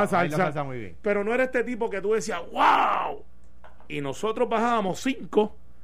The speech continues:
Speaker 2: y nos volvíamos, nos escondíamos. <laughs> Cinco. Oye, si tú ves las fotos de Fortuño,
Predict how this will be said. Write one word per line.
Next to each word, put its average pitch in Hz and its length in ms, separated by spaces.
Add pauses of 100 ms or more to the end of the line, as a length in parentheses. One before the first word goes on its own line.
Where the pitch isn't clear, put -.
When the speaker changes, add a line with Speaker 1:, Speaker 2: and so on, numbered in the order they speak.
(340)
Speaker 2:
y 165 120
nos 160 120
volvíamos, 156 400
nos 170 120
escondíamos. 135 520 (180)
<laughs> - 180
Cinco. 220 580 (540)
Oye, 160 320
si 139 120
tú 143 120
ves 202 120
las 190 160
fotos 180 280
de 185 100
Fortuño, 165 540